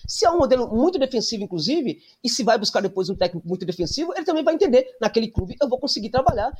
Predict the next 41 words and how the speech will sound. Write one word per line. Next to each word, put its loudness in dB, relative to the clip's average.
porque -2
ali 4
eu 6
já 0
tenho, 0
as 2
minhas 2
ideias 4
de -14
futebol 0
coincidem 0
com -4
aqui, -8
com -2
o 0
modelo 2
que -6
esse -2
clube -8
tá 2
adotando. 2
Então, -4
o -8
Fortaleza 2
não 6
tem 6
esse 4
modelo. 2
Mas 2
quando 0
o 4
Marcelo 4
Paes 0
fala 0
daquela -2
questão -2
de -4
buscar 2
um 0
técnico 0
ofensivo, -4